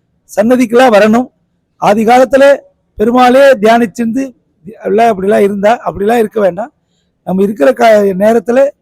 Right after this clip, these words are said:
நேரத்தை ஒதுக்கி நமது ஆலயத்துக்கு ஒரு முக்கியத்துவம் கொடுத்து அன்றைய தினம் நிச்சயமாக பிப்ரவரி இரண்டாம் தேதி எல்லோரும் பெருந்திரளாக கலந்து கொள்ள அன்போடு வேண்டி கேட்டுக்கொள்கிறோம்.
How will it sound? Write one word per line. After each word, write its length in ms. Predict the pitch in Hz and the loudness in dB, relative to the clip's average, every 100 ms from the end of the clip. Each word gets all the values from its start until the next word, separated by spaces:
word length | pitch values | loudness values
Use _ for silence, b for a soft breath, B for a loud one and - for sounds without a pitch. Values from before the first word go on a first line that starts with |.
| _ | _
நேரத்தை 360 | 175 208 214 196 | -4 -4 -2 -4
ஒதுக்கி 440 | 196 220 - 285 - _ _ _ _ | -4 -6 -8 -10 -10 _ _ _ _
நமது 240 | 175 180 185 | -10 -4 -2
ஆலயத்துக்கு 520 | 208 214 208 190 240 | 2 0 -2 -8 -2
ஒரு 140 | 226 | -2
முக்கியத்துவம் 480 | 185 156 233 - 214 | -2 -6 -8 -4 -6
கொடுத்து 420 | 202 202 - 285 - _ | -4 -8 -8 -10 -12 _
அன்றைய 340 | 175 185 196 | -8 -2 0
தினம் 200 | 208 233 | 0 -2
நிச்சயமாக 640 | 190 - 214 220 226 233 196 | -6 -6 -2 0 0 0 -4
பிப்ரவரி 380 | 185 196 214 | -6 -2 0
இரண்டாம் 340 | 190 196 214 196 | 0 0 -2 -2
தேதி 160 | 180 | -4
எல்லோரும் 480 | 170 190 220 254 277 _ _ _ _ - | -4 0 2 2 -2 _ _ _ _ -4
பெருந்திரளாக 680 | 220 269 269 269 277 277 | -2 0 0 2 4 2
கலந்து 280 | 269 220 214 | 0 -2 -2
கொள்ள 400 | 202 196 165 - | 0 0 0 -4
அன்போடு 380 | - 175 190 190 | -12 -6 -4 -2
வேண்டி 240 | 180 180 170 | -4 -6 -10
கேட்டுக்கொள்கிறோம். 560 | 175 156 160 156 240 | -14 -12 -10 -6 -6